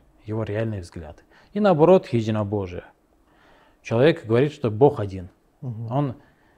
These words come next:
Speaker 1: а, утверждает об этом, он считает, что он сам так считает. Это с-, ш-, теоретическое. И когда в книгах одни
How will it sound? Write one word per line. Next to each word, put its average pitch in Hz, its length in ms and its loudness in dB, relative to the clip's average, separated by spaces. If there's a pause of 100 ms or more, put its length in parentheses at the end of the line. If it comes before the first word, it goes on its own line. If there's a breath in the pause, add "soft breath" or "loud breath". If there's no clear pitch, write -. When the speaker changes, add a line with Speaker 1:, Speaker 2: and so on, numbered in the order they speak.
(280 soft breath)
Speaker 1:
а, 101 500 -12
утверждает 120 640 -2
об 92 120 -10
этом, 85 320 -14 (180)
он 120 240 -4
считает, 127 420 -2
что - 220 -6
он 131 200 0
сам 123 280 0
так 107 180 -4
считает. - 680 -10 (840)
Это 180 220 -2
с-, - 260 -10
ш-, - 100 -20 (140)
теоретическое. - 720 -6 (500 soft breath)
И 196 120 -4
когда 170 360 6
в - 200 -8
книгах 143 560 2 (480 soft breath)
одни 117 800 -2